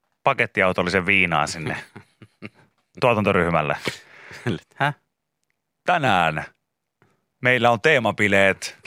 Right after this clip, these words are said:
Speaker 2: Kyllä.
Speaker 1: Villi Länsi.
Speaker 2: Mitä?
Speaker 1: Mitä? Kyllä,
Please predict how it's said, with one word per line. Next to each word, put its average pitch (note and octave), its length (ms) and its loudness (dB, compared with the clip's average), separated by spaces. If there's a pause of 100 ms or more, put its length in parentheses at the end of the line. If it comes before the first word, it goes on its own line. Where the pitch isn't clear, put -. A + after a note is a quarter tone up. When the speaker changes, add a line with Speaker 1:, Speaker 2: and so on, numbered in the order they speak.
Speaker 2:
Kyllä. E2 260 -8 (580)
Speaker 1:
Villi D3+ 340 2
Länsi. F2+ 580 0 (880)
Speaker 2:
Mitä? B2+ 480 -4 (240)
Speaker 1:
Mitä? F3 280 0 (1300)
Kyllä, G2+ 420 2